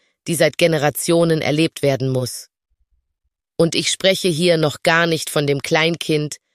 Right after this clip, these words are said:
das auf dem Balkon seines eigenen Hauses erschossen wurde, oder von der Person, die erschossen wurde, als sie aus Solidarität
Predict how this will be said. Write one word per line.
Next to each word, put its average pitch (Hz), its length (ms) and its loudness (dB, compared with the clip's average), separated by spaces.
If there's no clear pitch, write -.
das - 160 -2
auf 151 160 0
dem 156 180 -2
Balkon 160 520 0
seines 147 380 -2
eigenen 147 460 0
Hauses 147 400 0
erschossen 143 580 -2
wurde, 131 420 0
oder 165 460 4
von 156 240 0
der 147 120 4
Person, 151 580 0
die 143 120 -2
erschossen 151 560 -2
wurde, 139 400 2
als 160 220 0
sie - 120 2
aus 151 160 0
Solidarität 156 880 0